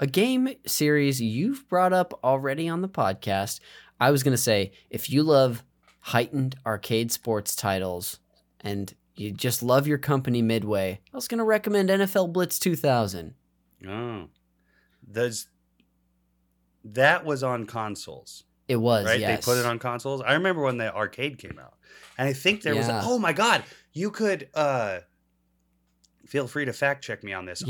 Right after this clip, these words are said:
Speaker 1: Yeah.
Speaker 2: almost positive. It was on the Nintendo sixty-four, and you could take your Nintendo sixty-four memory card and put it into the arcade cabinet of N F L Blitz.
Speaker 1: Oh, wild.
Speaker 2: I am almost positive that you could do that. So you could kind of, like,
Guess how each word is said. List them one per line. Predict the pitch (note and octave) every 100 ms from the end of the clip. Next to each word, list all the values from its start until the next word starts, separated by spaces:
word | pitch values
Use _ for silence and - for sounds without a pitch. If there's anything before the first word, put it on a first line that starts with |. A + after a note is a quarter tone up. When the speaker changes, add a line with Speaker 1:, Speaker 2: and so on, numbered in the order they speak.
| E3+
Speaker 1:
Yeah. | B2+
Speaker 2:
almost | B2+ G#2
positive. | - B2 A2 F2+ D#2+ -
It |
was | G#2 -
on | A2+ C3+
the | C#3
Nintendo | C3 C3+ B2+ A#2+
sixty-four, | - G#2+ G#2+ - A#2 F#2+ F2+ - - _
and | G#2+ G#2+
you | G#2
could | B2+ C#3 G#2+
take | - C3+ A2+ -
your | A2
Nintendo | G#2 F#2+ A#2 A2+ G#2+
sixty-four | - G#2 - G2+ - G2+ G2
memory | G2+ A#2 A2+ F#2+
card | - F2+ E2+ E2+ _ _ _ _ _
and | G#2+ G2+
put | - B2+ A#2+
it | A2 _
into | A2+ A2+ G#2 - G#2+ G2+
the | G2
arcade | G2 F#2 - A2 G#2+
cabinet | - F#2+ F2 F2 E2 _ -
of | F#2+ F#2 F#2+
N | F#2+
F | F#2 -
L | F2 E2+
Blitz. | F2 F2
Speaker 1:
Oh, | E3 E3+
wild. | G#2 A#2+ G3 A#2+ D2+ -
Speaker 2:
I | A#2+
am | A#2+ G2 -
almost | - A2 A2 G#2 G2 -
positive | F#2+ F2 F2 E2+ D#2+ _ _
that | F#2
you | F2+
could | F2+ E2+
do | F2
that. | E2+ -
So | -
you | G#2 G#2
could | G#2 -
kind | A2+ G#2+
of, | G2
like, | F#2 -